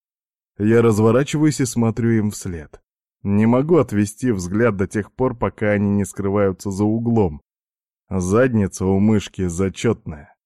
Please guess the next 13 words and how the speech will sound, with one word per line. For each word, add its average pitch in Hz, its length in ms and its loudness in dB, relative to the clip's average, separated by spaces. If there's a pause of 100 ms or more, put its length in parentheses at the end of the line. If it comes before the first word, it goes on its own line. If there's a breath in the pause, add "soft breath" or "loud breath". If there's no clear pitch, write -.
(440)
А 104 160 0
вот 123 280 2
то, 151 100 2
что 123 220 0
у 120 60 4
нее 117 220 4
есть 113 280 2
какой-то 110 460 -2
там 101 300 0
Женя, 95 540 -2 (160)
это 110 340 -2
полный 95 520 -2
отстой. 80 580 -8